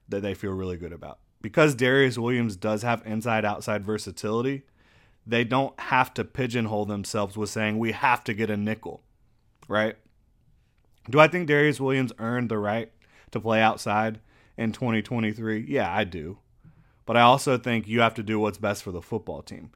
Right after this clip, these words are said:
If you can get a guy who you feel confident can play outside corner, which is where you really struggled for a big portion of the year, and you can kick Darius Williams inside to nickel where he can handle his business,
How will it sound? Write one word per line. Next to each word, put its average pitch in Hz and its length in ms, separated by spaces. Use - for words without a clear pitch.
If 107 140
you 143 140
can 131 160
get 120 160
a 110 60
guy 107 560
who 131 40
you 113 160
feel 117 220
confident 120 500
can 107 140
play 107 180
outside 107 460
corner, 139 440
which - 180
is 101 100
where 113 160
you 113 140
really 113 260
struggled 120 720
for 120 140
a 107 60
big 113 240
portion 127 320
of 110 60
the 107 100
year, 123 400
and 117 100
you 120 60
can 123 160
kick 131 220
Darius 123 380
Williams 120 340
inside 120 360
to 107 60
nickel 117 460
where 107 140
he 120 80
can 120 140
handle 117 320
his 101 120
business, 113 480